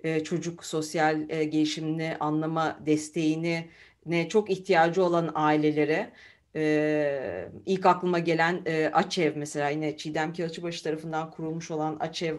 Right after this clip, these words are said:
e, e, organizasyonu, e, var. E, annelere,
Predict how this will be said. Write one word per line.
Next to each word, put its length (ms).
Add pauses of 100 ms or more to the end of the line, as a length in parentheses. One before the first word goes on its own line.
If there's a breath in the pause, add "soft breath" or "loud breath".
(120)
e, 40 (580)
e, 160
organizasyonu, 1160
e, 400 (160)
var. 340 (460 loud breath)
E, 420 (840)
annelere, 840